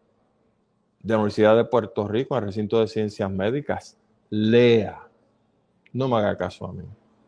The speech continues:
Y entonces resulta que ahora tú vienes, saqueas el medio ambiente, saqueas el tesoro de Puerto Rico y ahora hay que liberarte a ti de la carga.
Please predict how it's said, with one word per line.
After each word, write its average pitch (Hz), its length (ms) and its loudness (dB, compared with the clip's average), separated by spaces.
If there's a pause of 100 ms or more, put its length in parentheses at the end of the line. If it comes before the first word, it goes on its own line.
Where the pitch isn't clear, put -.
(1120)
Y - 60 -4
entonces 95 420 4
resulta 147 720 2 (960)
que 107 100 -2
ahora 107 260 4
tú 139 160 -2
vienes, 139 560 -4 (260)
saqueas 117 880 0
el 127 160 -2
medio 131 360 -2
ambiente, 135 800 -6 (920)
saqueas 113 600 4
el 127 200 0
tesoro 123 440 -2
de 135 100 -2
Puerto 127 360 -4
Rico 123 420 -4 (300)
y 104 140 -4
ahora 92 200 4
hay 98 80 0
que 104 260 2
liberarte 95 640 0
a 90 60 -4
ti 98 140 -4
de 92 160 0
la 87 140 -4
carga. 92 640 -4